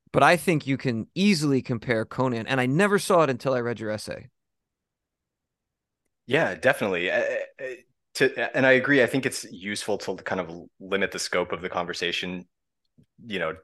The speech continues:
Speaker 2: to avoid getting into discussions of his particular prose style or,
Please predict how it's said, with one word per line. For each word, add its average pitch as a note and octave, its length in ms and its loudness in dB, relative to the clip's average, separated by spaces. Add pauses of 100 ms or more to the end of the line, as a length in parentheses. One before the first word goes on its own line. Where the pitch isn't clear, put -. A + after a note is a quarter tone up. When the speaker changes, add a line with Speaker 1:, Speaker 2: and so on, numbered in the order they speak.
Speaker 2:
to F2 200 -2
avoid F#2+ 320 0
getting F2 220 2
into E2 580 -6 (600)
discussions F#2+ 460 0
of E2 120 -10
his - 140 -8
particular D#2+ 480 -4
prose D2+ 320 -8
style D2+ 380 -4
or, - 160 -12